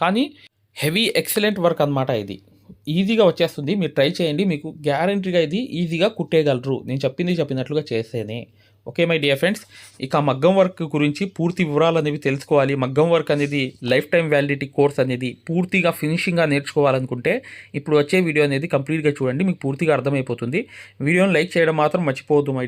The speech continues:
డియర్ ఫ్రెండ్స్. మీరు మగ్గం వర్క్ మెటీరియల్ కావాలంటే కింద డిస్క్రిప్షన్లో ఫస్ట్ వీడియో అనేది చూడండి, మీకు అర్థమైపోతుంది. ఫ్రెండ్స్ చూడండి, మగ్గం వర్క్ అనేది హండ్రెడ్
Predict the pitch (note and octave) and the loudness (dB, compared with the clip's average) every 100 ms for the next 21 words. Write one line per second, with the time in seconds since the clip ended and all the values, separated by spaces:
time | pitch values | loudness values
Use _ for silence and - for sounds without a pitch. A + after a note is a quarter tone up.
0 | B2 A#2+ E3 A#3 - - - _ D3+ F3 | -2 -2 0 -2 -4 -20 -20 _ 0 2
1 | D3+ C#3+ G3+ A3 F#3 E3 F#3 F#3+ E3+ D#3+ | 2 2 4 4 2 2 2 4 4 6
2 | D3 D3+ G#3+ E3+ D#3+ F#3 D3+ - F#3 F#3 | 4 2 -2 0 2 2 0 -2 -2 0
3 | F3 F3 C#3 E3+ E3+ D#3 D3 D3 C3+ B2+ | 0 0 -2 0 2 4 2 -2 -2 -2
4 | G3 F#3 - C3+ C3+ A#2+ A2 - - A3 | -2 0 0 0 -2 -2 -6 -10 -12 -10
5 | C4 - - E3+ G#3 A3+ F3+ C#3 F#3+ A3 | -10 -10 -2 0 2 2 2 2 2 4
6 | G#3+ F#3 E3+ D#3 D3+ A#3+ D4+ - - D3+ | 2 0 0 0 0 -2 -4 -10 -6 -2
7 | F3+ A3 | 0 0